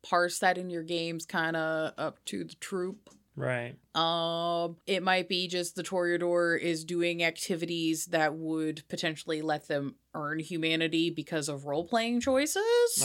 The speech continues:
Speaker 2: Okay.
Speaker 1: That's a thing you could do.
Speaker 2: Yeah.
Speaker 1: Um, or if you wanted to make it so if it's an active project for them, make it a way for it to be cheaper for them to regain humanity,
Speaker 2: Mm-hmm.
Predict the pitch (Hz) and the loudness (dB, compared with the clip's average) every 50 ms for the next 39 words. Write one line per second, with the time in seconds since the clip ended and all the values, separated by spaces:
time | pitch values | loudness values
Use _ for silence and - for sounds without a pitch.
0 | - - - - - 190 185 - 208 - 247 240 254 247 - 285 254 247 294 294 | 0 -2 -4 -2 -2 -2 -2 -2 -2 0 2 2 2 2 0 0 0 2 0 0
1 | 294 294 294 285 294 294 254 139 131 123 117 117 - - _ _ _ _ - 180 | 0 0 0 0 0 0 0 0 0 0 0 -4 -8 -12 _ _ _ _ 0 2
2 | 202 202 202 202 202 196 196 196 190 190 185 185 - - - - - _ _ - | 4 4 6 6 6 6 6 6 4 2 -2 -4 -8 -18 -20 -20 -20 _ _ -2
3 | 185 190 190 185 185 185 185 180 156 175 175 190 196 180 185 180 175 180 175 175 | 2 4 6 6 6 6 6 6 6 4 2 0 0 0 2 2 4 2 2 2
4 | - 208 180 175 175 170 175 175 170 170 175 165 - - 170 170 165 165 - 180 | 2 2 4 4 4 4 4 4 4 4 4 2 4 2 2 2 2 0 -2 -4
5 | 165 - 160 - - 170 170 170 - - 170 - - - - 160 147 156 165 170 | -4 -4 -6 -2 0 0 0 0 -2 -4 -6 -6 -6 -4 0 2 2 2 2 2
6 | 190 185 185 - - - - 196 180 180 185 180 196 190 185 185 180 185 185 185 | 2 2 2 0 -4 -8 -4 -2 -2 0 0 2 2 2 2 2 2 0 -2 -4
7 | 185 - - _ _ - 170 160 156 160 147 - 147 156 160 160 156 151 - 160 | -6 -6 -10 _ _ 0 0 2 2 2 0 0 -2 -2 0 0 -2 0 0 -2
8 | 156 156 - 165 151 139 - - 151 - 180 170 180 185 175 175 175 175 170 170 | -2 -2 -4 -8 -8 -6 -6 -6 -4 -4 -4 -4 -2 -2 -2 -2 0 -2 -2 -4
9 | 175 175 180 175 175 185 185 175 170 170 170 165 170 165 160 160 160 156 135 131 | -2 -2 -2 -2 -2 0 0 0 2 0 0 0 2 4 4 4 4 4 2 -2